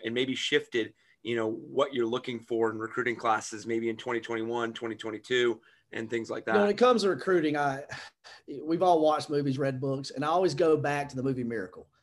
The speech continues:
Speaker 2: And there's a scene in that movie very early on where Herb Brooks brings in a, they brought in the best players in the country that are eligible to play for the U S team. And they're gonna spend three days at a tryout. And after two hours, he walks into this committee and he hands them a piece of paper and he goes,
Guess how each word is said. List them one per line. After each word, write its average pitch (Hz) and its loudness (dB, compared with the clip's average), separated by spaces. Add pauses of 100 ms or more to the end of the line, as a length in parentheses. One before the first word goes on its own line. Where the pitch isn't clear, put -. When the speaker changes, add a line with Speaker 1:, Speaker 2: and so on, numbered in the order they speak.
(440)
Speaker 2:
And 139 -2
there's 151 2
a 143 -2
scene 202 2
in 190 0
that 160 2
movie 156 2
very 151 2
early 143 0
on 139 0
where 131 0
Herb 151 0
Brooks 151 2
brings 156 0
in 160 0
a, 131 -2 (360)
they 170 4
brought 180 4
in 160 2
the 127 0 (380)
best 208 2
players 151 2
in 135 -4
the 117 -6
country 110 -8
that 123 -2
are 135 -4
eligible 160 2
to 139 -4
play 151 2
for 139 -2
the 131 0
U 139 2
S 127 0
team. 107 -8 (320)
And - -6
they're 160 0
gonna 165 2
spend 160 0
three 208 6
days 214 8
at 180 -2
a 180 2
tryout. 120 0 (400)
And 147 -4
after 170 2
two 214 4
hours, 190 4
he 170 -6
walks 170 4
into 190 -2
this 185 2
committee 160 0
and 143 -2
he 139 -2
hands 208 0
them 196 0
a 165 0
piece 170 2
of 143 0
paper 180 4
and 139 0
he 156 0
goes, 151 2